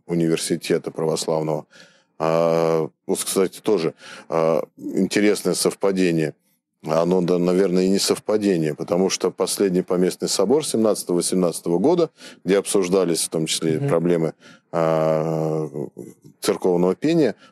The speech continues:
Speaker 1: проходил как раз в Лиховом переулке, в здании епархиального,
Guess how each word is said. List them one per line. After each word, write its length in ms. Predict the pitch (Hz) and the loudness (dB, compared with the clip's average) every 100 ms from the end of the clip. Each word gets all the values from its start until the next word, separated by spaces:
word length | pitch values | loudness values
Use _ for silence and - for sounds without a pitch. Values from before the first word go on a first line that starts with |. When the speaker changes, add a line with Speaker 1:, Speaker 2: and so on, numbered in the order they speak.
| - | -6
Speaker 1:
проходил 480 | 92 - 101 156 156 | -4 -2 0 0 0
как 160 | - | -2
раз 180 | 113 - | -2 0
в 40 | 107 | 0
Лиховом 380 | 127 - 113 | 2 2 0
переулке, 580 | 110 123 127 95 80 85 | 0 0 2 2 0 -2
в 200 | 78 78 | -4 -4
здании 400 | 80 85 117 117 | -2 0 2 4
епархиального, 800 | 98 - 85 - 98 98 92 92 | 2 0 -6 0 2 2 2 0